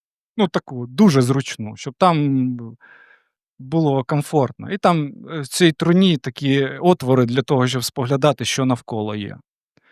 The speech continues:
Підговорює одного свого найближчого друга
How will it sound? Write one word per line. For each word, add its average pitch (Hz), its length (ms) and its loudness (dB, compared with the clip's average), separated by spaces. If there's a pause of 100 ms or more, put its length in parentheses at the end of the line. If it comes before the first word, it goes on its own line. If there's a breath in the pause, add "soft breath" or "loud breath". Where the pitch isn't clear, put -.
(280 soft breath)
Підговорює 180 800 4
одного 165 460 4
свого 151 540 4
найближчого 139 640 0
друга 180 480 -2